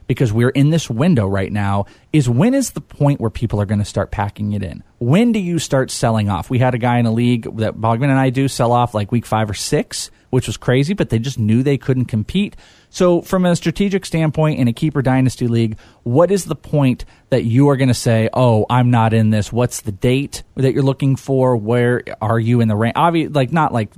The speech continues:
twelfth or eleventh or something like that, but, you know, what's the point in the ranks and the date where you say, "I gotta pack this in"? Let's start with you, Justin.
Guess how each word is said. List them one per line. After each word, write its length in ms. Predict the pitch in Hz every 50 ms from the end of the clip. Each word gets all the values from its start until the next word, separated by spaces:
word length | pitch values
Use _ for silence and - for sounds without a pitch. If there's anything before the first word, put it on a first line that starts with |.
| - -
twelfth 420 | - - 110 107 107 104 - -
or 140 | 104 101 98 -
eleventh 400 | 104 98 104 101 95 104 101 -
or 60 | 101
something 340 | - - 107 98 - 104 101
like 220 | 101 98 101 -
that, 200 | - 110 104 -
but, 60 | -
you 60 | 160 156
know, 100 | 131 117
what's 240 | 117 147 151 151
the 100 | - 160
point 260 | 135 - - 143 143 139
in 80 | 135
the 80 | 131 117
ranks 340 | 107 117 120 120 123 - -
and 100 | 113 110
the 60 | 104
date 360 | 92 - 120 113 113 113 - - - - _
where 120 | - 123
you 100 | 117 113
say, 280 | 107 - - 120 110 107 -
"I 100 | 104 110
gotta 240 | 104 120 120 123 127
pack 260 | - - 143 143 -
this 160 | - 147 -
in"? 120 | - 165 120
Let's 140 | 107 104 -
start 140 | - 151
with 100 | 120 120
you, 80 | 110 107
Justin. 360 | 92 90 98 - - - 92